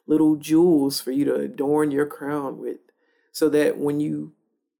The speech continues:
get presented with a, a bad situation or some obstacle arises in life, you're always reminded of the things that God has told you through another brother or another sister.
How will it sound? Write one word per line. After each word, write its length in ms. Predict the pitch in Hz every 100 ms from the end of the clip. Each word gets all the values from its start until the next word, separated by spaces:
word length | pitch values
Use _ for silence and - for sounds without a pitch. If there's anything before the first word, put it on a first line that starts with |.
| _
get 180 | 190 190
presented 540 | - 165 160 180 175
with 200 | 170 160
a, 120 | 143 127
a 120 | -
bad 420 | - 156 156 156 151
situation 840 | 151 147 117 - 123 - - - _ _ _ _
or 160 | - 139
some 480 | 139 - 165 160 147
obstacle 600 | 151 156 - - - 127
arises 580 | 120 123 - - - -
in 140 | 107
life, 380 | 104 - 170 _ _ _ _ _
you're 160 | 143 147
always 500 | 175 196 208 196 175
reminded 520 | 160 147 151 143 131
of 160 | 127 -
the 80 |
things 480 | 135 139 143 139 139
that 180 | 139 -
God 320 | 143 135 131
has 200 | 120 120
told 520 | - - 170 165 156
you 140 | - 123
through 400 | - 127 123 - _ _
another 500 | - 131 127 131 127
brother 340 | 110 127 120 -
or 240 | - 120
another 360 | 117 98 - -
sister. 560 | - - - - 165